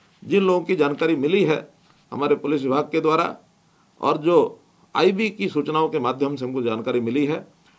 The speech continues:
पाँच सौ से ऊपर लोग ये हरियाणा में भी अलग-अलग स्थानों के ऊपर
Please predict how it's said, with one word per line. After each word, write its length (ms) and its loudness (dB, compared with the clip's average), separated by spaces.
पाँच 200 0
सौ 220 2
से 160 0
ऊपर 340 2
लोग 360 2
ये 400 0
हरियाणा 360 2
में 140 0
भी 260 -2
अलग-अलग 360 0
स्थानों 380 -4
के 100 -2
ऊपर 440 0